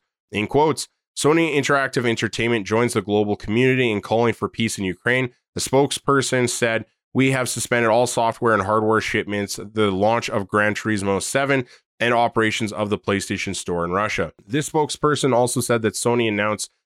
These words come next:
a two million dollar donation to the United Nations High Commissioner for Refugees and the N G O Save the Children to support those affected by Russia's invasion of Ukraine. So like I said, not much more to add there,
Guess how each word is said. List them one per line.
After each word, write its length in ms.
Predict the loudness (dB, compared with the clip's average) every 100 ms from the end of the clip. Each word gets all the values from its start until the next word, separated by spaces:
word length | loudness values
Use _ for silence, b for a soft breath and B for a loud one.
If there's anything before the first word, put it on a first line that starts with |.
| _
a 100 | -8 -6
two 220 | -4 0
million 480 | 2 2 2 4 2
dollar 320 | 2 4 2
donation 600 | 2 0 0 0 0 -2
to 140 | 0 -2
the 100 | 0
United 420 | 0 0 0 0
Nations 460 | 0 0 -2 -6 -4
High 260 | -2 -2
Commissioner 580 | -4 -4 -4 -2 -2 -4
for 240 | 0 0
Refugees 640 | 2 0 -2 -4 -2 -2 -2 _ _ _ _
and 240 | 0 2 4
the 220 | 2 0
N 240 | -4 -2
G 260 | 0 0 -2
O 240 | -2 0 0
Save 380 | -2 -2 -2 -2
the 80 |
Children 540 | -4 0 0 0 -4 -4
to 240 | -4 -4
support 560 | -4 -6 -2 0 0 0
those 240 | -2 0
affected 420 | 0 -2 -2 -2 0
by 120 | 0
Russia's 420 | 2 0 -2 -6
invasion 500 | -8 -4 -4 -4 -8
of 160 | -8 -6
Ukraine. 580 | -8 -2 0 0 -4 -10 _ _ _ _ _ _ _ _
So 160 | 0 2
like 160 | 2
I 60 | 0
said, 460 | 0 0 -2 -4 -4
not 280 | 0 0 0
much 220 | -2 2
more 140 | 2
to 60 | 2
add 280 | 0 -2 2
there, 380 | 2 4 0